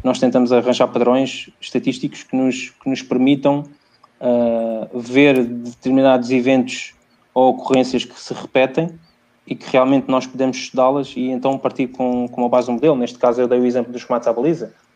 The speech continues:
Podemos basear na construção de um modelo de remates à baliza. Agora o Rodrigo perguntou-me, a métrica é certa? Podemos juntar ali, eu falei ali de muitas coisas,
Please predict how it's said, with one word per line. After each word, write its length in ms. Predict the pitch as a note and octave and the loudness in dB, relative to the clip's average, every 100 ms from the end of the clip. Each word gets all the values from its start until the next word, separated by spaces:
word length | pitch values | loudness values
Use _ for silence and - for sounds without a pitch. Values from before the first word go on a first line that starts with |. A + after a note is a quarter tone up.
| _ - | _ -6
Podemos 220 | B2+ B2 | -6 -6
basear 500 | - B2+ A#2+ B2+ B2+ | -4 -2 2 4 4
na 120 | B2 | 2
construção 400 | B2+ - - B2+ | -2 -4 -4 -2
de 80 | B2+ | 0
um 40 | |
modelo 180 | B2 B2+ | 2 2
de 60 | B2 | 0
remates 260 | B2+ B2 | -2 0
à 40 | A#2+ | 0
baliza. 400 | C3 D3+ A2+ G#2 _ _ _ _ - | 2 0 -2 -12 _ _ _ _ -2
Agora 180 | B2+ C3 | 4 4
o 20 | |
Rodrigo 440 | C3+ C3 C#3 B2 _ | 4 4 4 0 _
perguntou-me, 480 | C3 B2 B2+ B2+ A#2+ | -4 -2 2 2 2
a 20 | |
métrica 380 | B2+ C#3 C3 B2 | 2 2 0 -4
é 20 | |
certa? 420 | - E3+ C#3+ A2 - | 0 0 -2 -6 -12
Podemos 520 | A#2+ D#3 E3 - - B2+ _ - | 0 2 2 -2 -12 -20 _ -12
juntar 380 | B2 C3+ D3 C3+ | -6 0 2 4
ali, 200 | C3+ C#3 | 4 2
eu 60 | |
falei 360 | - B2+ C3 B2+ | 0 0 0 0
ali 160 | C3 B2+ | 0 -2
de 40 | |
muitas 240 | C3 B2 - | -4 -6 -6
coisas, 380 | B2+ A#2+ A2 | -4 -4 -8